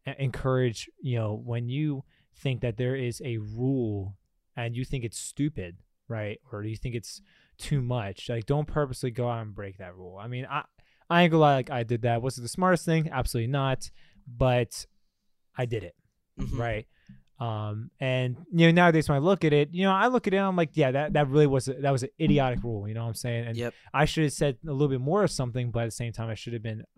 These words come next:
Speaker 1: uh, being a little bit more respectful in that instance, uh,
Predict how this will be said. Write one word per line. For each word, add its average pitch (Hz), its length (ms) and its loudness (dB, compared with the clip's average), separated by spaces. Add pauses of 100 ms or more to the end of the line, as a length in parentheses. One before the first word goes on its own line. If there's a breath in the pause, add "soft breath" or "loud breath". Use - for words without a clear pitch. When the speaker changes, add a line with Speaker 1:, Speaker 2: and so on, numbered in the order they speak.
(140)
Speaker 1:
uh, 113 220 -6 (720)
being 135 180 0
a - 40 -4
little 127 140 0
bit 120 60 -6
more 117 120 -4
respectful 113 500 -8
in 110 60 -8
that 110 120 -8
instance, 113 560 -12 (600 soft breath)
uh, 113 260 -4